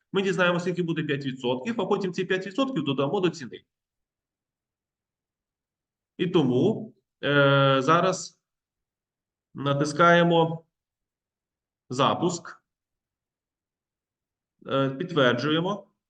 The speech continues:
підтверджуємо. І цей запит ми можемо зберегти. Зберегти. Ем, і назвемо його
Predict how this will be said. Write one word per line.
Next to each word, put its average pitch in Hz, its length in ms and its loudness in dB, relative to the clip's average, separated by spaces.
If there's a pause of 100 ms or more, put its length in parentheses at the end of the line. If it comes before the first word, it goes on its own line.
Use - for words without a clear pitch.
(440)
підтверджуємо. 147 920 -4 (420)
І 160 80 0
цей 180 200 6
запит 135 540 2 (160)
ми 165 140 0
можемо 170 720 0
зберегти. 156 720 0 (1000)
Зберегти. 131 920 -4 (1200)
Ем, 135 680 0
і 220 140 -4
назвемо 175 520 2
його 147 420 -2